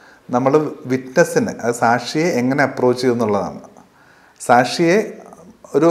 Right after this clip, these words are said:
ഒരു പരിധിവരെ നമുക്ക് ഫാക്ട്സ് നമുക്ക് പഠിക്കാൻ പറ്റും, ഫാക്ട്സ് പഠിക്കാം, അതിൻ്റെ നിയമം പഠിക്കാം,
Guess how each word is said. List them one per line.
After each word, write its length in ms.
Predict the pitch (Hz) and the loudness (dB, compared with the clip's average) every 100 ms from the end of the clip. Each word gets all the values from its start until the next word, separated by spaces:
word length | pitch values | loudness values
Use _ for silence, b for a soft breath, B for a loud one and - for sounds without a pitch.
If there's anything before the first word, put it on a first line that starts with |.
| 165 | 2
ഒരു 100 | 165 | 2
പരിധിവരെ 440 | 180 170 170 170 170 | 6 6 8 8 6
നമുക്ക് 240 | 165 165 | 4 0
ഫാക്ട്സ് 380 | - 147 143 165 | 4 4 2 -2
നമുക്ക് 200 | 156 156 | 0 2
പഠിക്കാൻ 360 | 156 127 131 127 | 2 4 2 2
പറ്റും, 240 | 110 156 - - | 0 -6 -10 -4
ഫാക്ട്സ് 280 | 127 123 147 | -4 -2 -2
പഠിക്കാം, 340 | 127 117 139 175 | -2 0 -2 -2
അതിൻ്റെ 200 | 123 123 | -4 -2
നിയമം 300 | 131 127 131 | 2 2 2
പഠിക്കാം, 320 | 117 110 135 | 0 0 -4